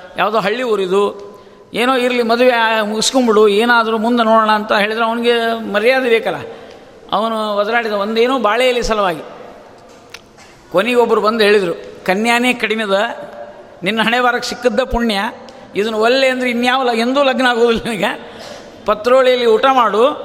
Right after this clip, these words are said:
ಮದುವೆ ಆದಮೇಲೆ ಮನೆಯಲ್ಲಿ ನಿತ್ಯ ಬಾಳೆ ಎಲೆ ಹಾಕ್ಕೊಂಡು ನೋಡು, ಯಾರು ಬೇಡ ಅಂತಾರಂತ" ಹೇಳಿದರು. ಆಮೇಲೆ ಹ್ಞೂ ಅಂದ,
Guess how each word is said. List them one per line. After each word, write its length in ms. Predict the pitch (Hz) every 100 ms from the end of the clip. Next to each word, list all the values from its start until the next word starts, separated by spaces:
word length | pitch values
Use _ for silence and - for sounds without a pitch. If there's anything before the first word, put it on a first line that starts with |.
| - -
ಮದುವೆ 240 | 202 262 285
ಆದಮೇಲೆ 360 | 269 269 294
ಮನೆಯಲ್ಲಿ 360 | 269 262 285 277
ನಿತ್ಯ 220 | 277 277
ಬಾಳೆ 240 | 269 262
ಎಲೆ 100 | 285
ಹಾಕ್ಕೊಂಡು 280 | 269 277 262
ನೋಡು, 160 | 262 240
ಯಾರು 220 | 226 262
ಬೇಡ 160 | 254 240
ಅಂತಾರಂತ" 400 | 233 226 233 233
ಹೇಳಿದರು. 580 | 220 214 175 - - - - - - - -
ಆಮೇಲೆ 300 | 202 240 254
ಹ್ಞೂ 240 | 214 269
ಅಂದ, 160 | 254